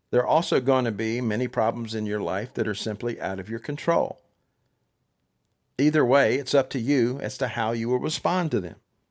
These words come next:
Will you accept the challenge and pursue a solution? Or will you get really upset and use them as an excuse to make yet another poor decision that will negatively affect your life?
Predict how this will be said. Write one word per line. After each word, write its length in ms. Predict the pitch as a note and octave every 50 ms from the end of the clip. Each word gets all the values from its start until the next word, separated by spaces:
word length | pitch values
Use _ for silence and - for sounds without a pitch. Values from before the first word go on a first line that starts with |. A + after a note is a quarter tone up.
| _ _ _ _ _ _ _ _ _ _ _ _ _ _ _ -
Will 120 | A2 A2+
you 160 | A#2 A2+ A#2+
accept 460 | A#2 - - - - - B2+ B2+ - -
the 100 | D3 C3
challenge 540 | - - C3 G2+ G2+ A2 B2+ C3+ C#3+ C3
and 180 | A#2 G2 F#2+ -
pursue 400 | - F#2+ F#2 - - C#3+ C#3 C3+
a 40 | C3
solution? 720 | B2+ - - A#2+ G2 G#2+ A2 B2+ C#3 - F#3+ G3+ G#3 - _ _ _ _ _ _ _ _ _ _ _ _ _ _ -
Or 100 | - G#2+
will 140 | A2 A2+ A#2
you 140 | B2 C3 C3
get 240 | B2+ C3 C3+ - -
really 280 | B2+ B2+ C3 C3 B2 B2+
upset 580 | B2+ - - - - - C3+ A#2 F2+ - - _ _ -
and 160 | G2 F#2+ G2
use 240 | G#2 A#2 A#2+ A2 -
them 140 | A#2 A2+ A2
as 180 | G#2+ G2 G2
an 140 | A2 G2+ G2+
excuse 600 | F2+ - - - - - D#3+ C#3+ C3+ C3+ - -
to 120 | - - G#2+
make 300 | F#2+ G#2 G2+ G#2 - - _ _ -
yet 180 | A2 A#2 A2+
another 340 | A#2 A#2 A2+ C3 D#3 F3 D#3+
poor 260 | - - C#3 A#2 G#2+
decision 640 | G2 G2 F#2+ - - F#2 F2 E2 F2 F#2+ G2 G#2 G#2+ _ _ _ _ _ _ _ _
that 200 | - G#2 - -
will 320 | - G#2+ G#2 G#2 G2+ G2 _ -
negatively 640 | G2 G2 G#2 G#2+ A2+ A#2 A2+ A#2 A2 F#2+ F#2 F#2+ G2+
affect 420 | G#2 - - E2 D#2+ D#2+ - -
your 120 | - G2+ G2
life? 480 | G2 F#2+ F#2 E2+ - - - - _